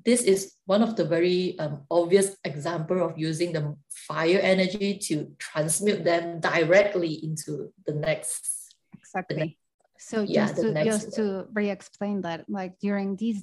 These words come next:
Speaker 2: day, basically,
Speaker 1: Mm-hmm.
Speaker 2: the belief is that the ancestors come and visit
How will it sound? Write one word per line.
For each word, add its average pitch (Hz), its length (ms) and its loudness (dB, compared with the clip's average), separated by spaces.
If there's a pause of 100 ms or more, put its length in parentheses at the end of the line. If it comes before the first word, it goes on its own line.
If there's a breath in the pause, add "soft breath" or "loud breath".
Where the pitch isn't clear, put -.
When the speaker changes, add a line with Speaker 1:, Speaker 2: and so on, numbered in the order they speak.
Speaker 2:
day, 185 360 -2
basically, 180 880 -8
Speaker 1:
Mm-hmm. 226 220 6 (240)
Speaker 2:
the 196 340 2
belief 190 480 -2
is 180 240 -2
that 175 240 -6
the 180 260 -6
ancestors 190 800 -4
come 202 320 0
and 190 160 0
visit - 580 -8